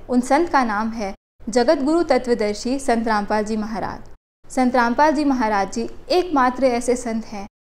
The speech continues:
जो कि सभी धर्मों के पवित्र शास्त्रों को आधार बनाकर सब कुछ प्रमाणित करते हैं। दस दस प्रमाण देकर एक चीज़ को वो प्रमाणित करते हैं।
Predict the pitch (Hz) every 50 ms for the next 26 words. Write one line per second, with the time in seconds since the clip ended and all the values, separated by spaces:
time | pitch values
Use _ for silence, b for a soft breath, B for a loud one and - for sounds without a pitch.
0 | _ - - - 269 269 - 359 320 214 185 - - - 262 240 220 269 330 381
1 | - 269 262 262 247 233 240 233 233 - 269 277 277 247 220 220 302 302 320 349
2 | 339 320 - 277 226 226 233 - - 269 262 247 240 247 - 233 254 254 254 -
3 | - 240 233 240 220 240 233 254 311 349 262 269 262 233 220 226 226 - 226 196
4 | 196 - - 247 240 - - 320 311 - 285 247 226 220 202 196 202 226 240 240
5 | - 233 202 202 - 202 196 208 214 - - - _ _ _ _ _ _ - 202
6 | - 330 370 359 359 - 320 320 320 - 269 247 233 220 214 233 240 220 220 226
7 | 220 226 220 180 - - - - - 247 330 370 359 - - 294 277 277 269 -
8 | - 269 247 247 269 262 277 262 240 226 208 208 208 214 208 - - 202 180 -
9 | - 185 185 180 160 180